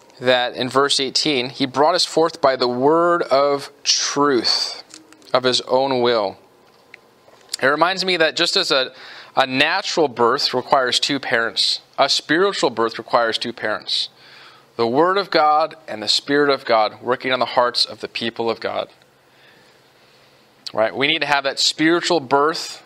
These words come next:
of the Holy Spirit coming and dwelling in us. But we need the truth. We need the gospel message that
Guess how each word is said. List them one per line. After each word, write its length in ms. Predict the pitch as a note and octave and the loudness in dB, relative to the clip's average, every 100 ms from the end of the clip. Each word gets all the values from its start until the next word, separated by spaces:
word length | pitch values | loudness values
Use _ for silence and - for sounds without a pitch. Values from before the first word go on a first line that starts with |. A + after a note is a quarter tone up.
| - | -6
of 100 | B2 | -2
the 80 | B2+ | -2
Holy 240 | - C#3+ | 0 0
Spirit 260 | - C#3 A#2 | 0 -2 -2
coming 300 | - C#3+ D3+ | 0 0 0
and 100 | C#3 | 0
dwelling 300 | C3 C3 A#2+ | 2 2 0
in 100 | A#2+ | -2
us. 360 | F#2 - - - _ _ _ _ _ _ - - - _ - | -2 -2 -2 -8 _ _ _ _ _ _ -20 -20 -20 _ -2
But 80 | |
we 100 | B2+ | 0
need 160 | D#3 E3 | 0 0
the 80 | C3+ | -2
truth. 680 | - - G#3 B3+ D#3 - | -2 -2 0 2 0 -2
We 120 | B2 C#3 | 0 0
need 160 | D3+ | 0
the 100 | C3 | -2
gospel 460 | B2 D3 D3+ - C3 | 0 0 0 -2 0
message 440 | C3+ C#3+ A2+ - | 0 0 -4 -4
that 200 | A#2 A2+ | -2 -2